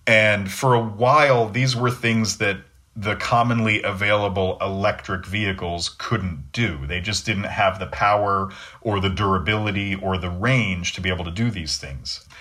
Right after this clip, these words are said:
And so what we're seeing now is we finally have electric motors that have the power capacity to do all of this towing and hauling.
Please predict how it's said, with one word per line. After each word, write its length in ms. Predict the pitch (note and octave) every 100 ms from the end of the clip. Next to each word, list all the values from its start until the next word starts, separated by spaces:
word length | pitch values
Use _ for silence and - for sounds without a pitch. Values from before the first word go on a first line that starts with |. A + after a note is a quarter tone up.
| - - -
And 160 | C3
so 180 | C#3 D#3+
what 300 | D3+ F3+ F3+
we're 100 | F#3
seeing 480 | - E3+ D3+ C3+ B2
now 420 | B2+ C3+ C3+ A#2 G2+
is 520 | G2 F#2+ F2+ F#2+ - G#2+
we 140 | A2
finally 460 | - B2+ C3 B2+ A2+
have 420 | A#2 G#2+ G2+ F#2+
electric 480 | A2 A2+ - G#2+ G#2+
motors 400 | A2 A2 G#2 F#2+
that 100 | G2+
have 300 | F#2+ G2+ F2+
the 80 | F#2
power 420 | - A2 G#2+ G#2
capacity 640 | F#2+ F#2 F#2+ F2+ - F2 E2+
to 340 | - G2+ F2+
do 240 | F2 F#2+ F#2+
all 180 | F2+ F2+
of 140 | E2
this 180 | F#2 -
towing 400 | - F#2 E2+ E2
and 80 | D#2+
hauling. 560 | - E2+ C#2+ C#2+ D2+